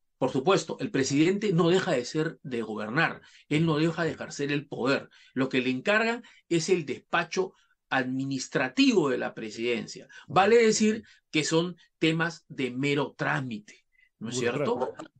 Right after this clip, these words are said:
Speaker 1: Bu-, meramente burocráticos. Ese es el encargo que tiene el vicepresidente cuando el presidente de la República sale en función de representación de jefe de Estado hacia el exterior.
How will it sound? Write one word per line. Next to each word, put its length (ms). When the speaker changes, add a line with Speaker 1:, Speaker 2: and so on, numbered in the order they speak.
Speaker 1:
Bu-, 300
meramente 440
burocráticos. 720
Ese 180
es 80
el 140
encargo 480
que 80
tiene 180
el 60
vicepresidente 840
cuando 520
el 180
presidente 500
de 60
la 80
República 680
sale 440
en 120
función 320
de 80
representación 800
de 420
jefe 280
de 80
Estado 580
hacia 260
el 80
exterior. 560